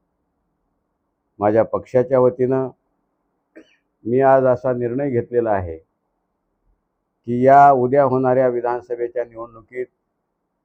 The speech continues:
माझी कुठल्याही उमेदवाराला, कुठल्याही पक्षाला, कुठल्याही आघाडीला माझ्या पाठिंब्याची भूमिका राहणार नाही.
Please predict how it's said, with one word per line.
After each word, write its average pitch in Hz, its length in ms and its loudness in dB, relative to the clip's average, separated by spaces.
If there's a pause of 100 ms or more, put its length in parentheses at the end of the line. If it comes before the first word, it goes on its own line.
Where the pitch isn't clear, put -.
(240)
माझी 110 520 0 (1200)
कुठल्याही 131 520 2
उमेदवाराला, 139 840 0 (640)
कुठल्याही 123 440 0
पक्षाला, 135 680 -2 (200)
कुठल्याही 113 520 -2
आघाडीला 127 640 4 (1900)
माझ्या 113 280 0
पाठिंब्याची 120 600 -2
भूमिका 110 440 -4
राहणार 107 340 -2
नाही. 127 280 -2